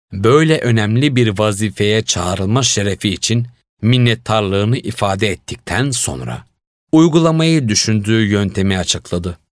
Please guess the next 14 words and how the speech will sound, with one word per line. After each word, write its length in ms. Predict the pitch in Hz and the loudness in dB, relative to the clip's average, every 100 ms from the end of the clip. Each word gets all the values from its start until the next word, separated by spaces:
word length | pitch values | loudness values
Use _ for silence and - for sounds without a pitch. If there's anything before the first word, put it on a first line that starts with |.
| _ _ _ - | _ _ _ -2
"Mesih'in 680 | 107 131 - 113 113 160 | 0 0 0 0 0 0
yaşamı," 600 | 127 104 - 107 113 104 | 0 0 0 0 0 -2
dedi, 300 | 78 71 - - _ _ | -4 -8 -10 -16 _ _
"çok 340 | - 160 - - | -2 -2 -2 -6
uzun 240 | 120 139 | -2 0
zamandan 720 | 131 107 87 82 85 92 90 85 | 2 0 -2 -4 -4 -2 -2 0
beri 300 | 95 113 120 _ _ | 0 -2 -4 _ _
insanlardan 1040 | 110 127 120 107 107 98 90 95 110 127 107 | -2 0 0 0 0 0 -2 0 0 2 2
gizleniyor. 760 | 117 113 104 101 90 82 - _ _ _ _ _ | 2 2 0 -2 -2 -8 -16 _ _ _ _ _
Matta'nın 580 | 107 135 123 - 127 127 | 0 0 -2 -4 0 2
müjdesini 720 | 117 101 107 104 110 117 123 | 2 0 -2 -2 -2 0 -2
tamamen 760 | 120 101 113 160 196 165 160 110 | -2 -2 0 2 2 2 2 0
vaaz 300 | 95 113 113 | 0 0 0
ederek 460 | 98 98 101 - | 0 -2 -2 -6